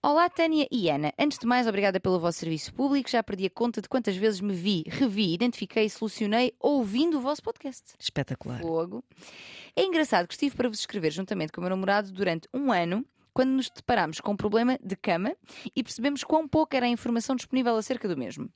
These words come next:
Speaker 1: Foram várias as vezes em que nos debruçámos sobre este mesmo teclado para começar a debitar o e-mail.
Speaker 2: Ah, a quatro mãos.
Speaker 1: É ver-, <laughs> exato. Ahm, que acabou por nunca ser enviado sobre uma questão que agora já não tem mais importância.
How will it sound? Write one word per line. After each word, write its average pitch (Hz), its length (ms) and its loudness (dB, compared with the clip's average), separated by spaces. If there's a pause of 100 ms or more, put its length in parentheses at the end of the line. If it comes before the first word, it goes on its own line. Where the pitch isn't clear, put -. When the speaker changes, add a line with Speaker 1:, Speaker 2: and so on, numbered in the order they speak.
(360)
Speaker 1:
Foram 214 200 0
várias 269 320 2
as 247 120 0
vezes 240 240 2
em 233 100 0
que 202 100 -8
nos 202 140 0
debruçámos 190 560 -2
sobre 170 220 -4
este - 180 -6
mesmo 175 240 -2
teclado 240 420 0
para 233 140 0
começar 277 460 0
a - 20 0
debitar 226 460 0
o 220 80 -2
e-mail. 202 240 2
Speaker 2:
Ah, 170 220 -2
a 240 40 -4
quatro 220 320 -2
mãos. 147 560 -2
Speaker 1:
É 226 140 4
ver-, 226 100 -2
<laughs> 320 480 4
exato. 240 400 2 (680)
Ahm, 269 480 4 (100)
que 330 160 4
acabou 285 300 2
por 247 160 -2
nunca 277 240 0
ser 202 160 -2
enviado 208 360 2
sobre 208 220 -4
uma 214 100 0
questão 233 380 -2
que 254 320 0 (100)
agora 196 300 2
já 196 120 0
não 190 120 0
tem 190 100 0
mais 165 200 0
importância. - 480 -10